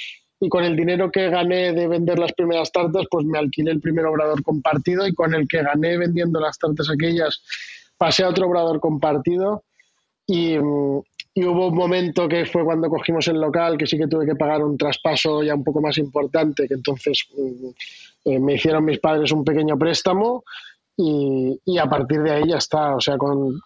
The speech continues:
no, no he gastado nada que no tuviera, ¿no? Si he hecho algo, pues he cogido dinero, he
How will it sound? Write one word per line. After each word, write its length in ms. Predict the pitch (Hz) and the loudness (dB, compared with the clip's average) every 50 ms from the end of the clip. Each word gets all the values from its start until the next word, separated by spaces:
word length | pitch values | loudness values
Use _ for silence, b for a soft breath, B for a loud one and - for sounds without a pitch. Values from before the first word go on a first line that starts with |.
| - - - - 196 - - | -10 -12 -10 -10 -14 -10 -6
no, 160 | 202 180 170 | -4 -2 0
no 200 | 151 185 180 185 | 0 2 2 2
he 40 | 180 | 2
gastado 500 | 180 190 160 - - 202 190 185 180 180 | 2 2 0 0 0 2 2 2 2 2
nada 300 | 175 175 180 196 196 180 | 2 2 2 0 0 0
que 80 | 165 165 | 0 0
no 120 | 160 143 | 0 0
tuviera, 440 | - 160 147 147 143 139 131 127 120 | 0 0 0 0 0 0 -2 -2 -2
¿no? 520 | 123 143 160 160 143 123 120 117 117 110 127 _ _ _ _ _ _ _ _ _ - | 0 0 0 0 0 0 -2 -4 -6 -8 -12 _ _ _ _ _ _ _ _ _ -6
Si 120 | - 139 | -4 -2
he 40 | 135 | -2
hecho 380 | 131 - - 156 143 143 143 139 | -2 -2 -2 0 0 0 0 0
algo, 280 | 139 147 139 143 143 | 0 0 0 -2 -2
pues 240 | 143 135 117 - - 123 131 _ - - | -2 -4 -4 -4 -4 -6 -8 _ -6 -4
he 120 | 151 127 | -4 -4
cogido 440 | - - 143 - - 156 147 147 147 | -4 -6 -8 -4 -2 -2 -2 0 0
dinero, 480 | 139 139 139 139 147 143 139 147 135 139 - | -2 -2 0 0 0 0 0 -2 -2 -4 -6
he 320 | 170 156 143 139 143 147 | -8 -6 -6 -4 -4 -4